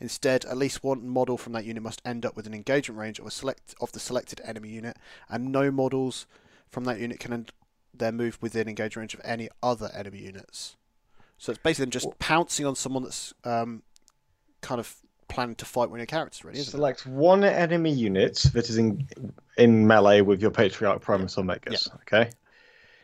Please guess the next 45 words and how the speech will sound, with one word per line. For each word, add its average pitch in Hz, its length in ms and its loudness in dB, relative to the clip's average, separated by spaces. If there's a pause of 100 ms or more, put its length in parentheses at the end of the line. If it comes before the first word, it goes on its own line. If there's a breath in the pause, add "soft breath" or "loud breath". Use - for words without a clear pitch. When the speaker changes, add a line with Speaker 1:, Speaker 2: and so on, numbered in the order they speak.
(280 soft breath)
Speaker 2:
And 131 140 8
then 120 80 8
you 123 120 10
also 190 160 4
pick 135 160 -4
one 131 320 0
friendly, 131 640 0 (440)
so, 151 280 4
so 147 140 2
you 135 140 6
just 120 160 0
dog, 123 260 8
you 120 140 -4
just 113 260 -4 (160)
dogpile 101 560 2
on 98 120 2
a 98 40 0
Speaker 1:
Yeah. 95 160 0
Speaker 2:
unit 95 300 0
that's - 240 0
Speaker 1:
They 123 100 4
go, 131 140 4
"You're 123 180 6
not 214 120 6
Speaker 2:
charging 202 120 4
Speaker 1:
taking 139 300 -2
him 117 160 -6
out, 123 260 -4
we're 127 260 2
helping." 101 480 -10 (680)
Speaker 2:
That 127 260 6
Speaker 1:
Just - 40 2
Speaker 2:
is 127 80 2
so 165 180 6
situational, 131 600 0
I'd 110 80 -6
be 110 60 -10
surprised 107 400 -2
if 101 80 -10
someone 101 240 -2
else, - 220 -6
someone 98 180 -4
ever 92 160 0
used 92 300 0
it. 76 120 -4